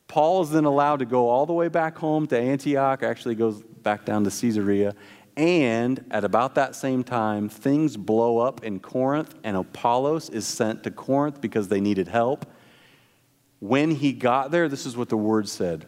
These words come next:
"Those who had believed by grace were greatly encouraged by Apollos and his teaching." So he'd come a long way. The church in Corinth is good. Aquila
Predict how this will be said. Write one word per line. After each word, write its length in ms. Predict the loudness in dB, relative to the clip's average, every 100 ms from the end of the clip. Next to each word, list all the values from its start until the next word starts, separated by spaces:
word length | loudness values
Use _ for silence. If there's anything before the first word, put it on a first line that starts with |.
| -14
"Those 540 | -2 2 2 2 -2
who 160 | -2 -2
had 180 | -2 -2
believed 640 | -2 2 2 2 0 -4
by 200 | -4 -4
grace 640 | -8 -4 -2 0 -2 -6
were 140 | -8 -8
greatly 540 | -4 -2 -2 -4 -4
encouraged 580 | -4 -6 -6 -4 -6 -4
by 140 | -4
Apollos 520 | -4 -4 -4 -4 -6
and 140 | -6 -6
his 140 | -6
teaching." 480 | -8 -10 -10 -14 -16 _ -20 -20 _
So 140 | -6 0
he'd 260 | 0 0
come 180 | -2 -2
a 60 | 0
long 400 | 0 -2 -2 -2
way. 300 | -2 -2 -4
The 100 | -8
church 380 | -8 -8 -6
in 100 | -8
Corinth 500 | -8 -4 -2 0 -4
is 140 | -10 -12
good. 380 | -4 0 0 -4 -18 -10
Aquila 500 | -10 -4 0 0 -2